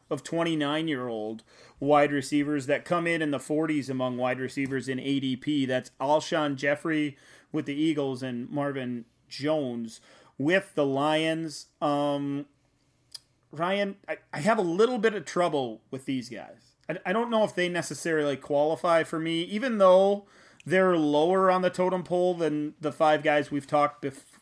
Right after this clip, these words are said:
talked about before them. And they're younger than nearly every one of those guys. Te-, whether it be team situation, quarterback situation, and, uh, offense,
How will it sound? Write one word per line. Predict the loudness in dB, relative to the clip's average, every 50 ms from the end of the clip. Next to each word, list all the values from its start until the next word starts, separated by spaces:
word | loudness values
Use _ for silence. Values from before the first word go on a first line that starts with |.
| _ -6 -2
talked | 0 0 0 0
about | 0 0 0 0 0
before | -4 -10 -8 -6 -2 0 2 0 2
them. | 0 -2 -2 -2 -4 -6 -6 -8 -12 -20 -20 -20 _ _ _ _ _ _ _
And | -4 2 4 4 6 6 4
they're | 2
younger | 4 4 4 4 4 2 0 0 -2 -2 -4 -6 -2
than | 2 2 4 4 2 2 2 2
nearly | 2 2 2 0 0 0
every | 0 -2 0 0 -2 -2
one | -2 -2 -2 -4
of | -4 -4
those | -6 -8 -8 -6
guys. | -4 -4 -2 -2 -2 -4 -4 -6 -10 -16 -20 -20 -20 _ _ _ _ _ _ _ _ -20 _ _
Te-, | -8 -8 -8 -10 -14 _ _ _ _ -6
whether | -2 -2 0 0 0
it | -2
be | -2 -6
team | -6 -4 -4 -2 -2 -2
situation, | -2 -2 -4 -2 -2 -2 -2 0 2 2 0 0 0 -2 0 0 -2 -2 -4 -6 -8 -14 _ -20
quarterback | -6 -4 -2 0 0 2 2 2 2 0 -2
situation, | -2 -2 -2 -2 0 -2 0 0 0 -2 -2 -2 -4 -4 -2
and, | -4 -4 -6 -6 -8 -10 _ _ _ _ _ _ _ -20
uh, | -18 -18 -18 -18 -10 -4
offense, | -2 -2 -2 -2 0 0 0 0 0 -2 -6 -10 -16 -16 -20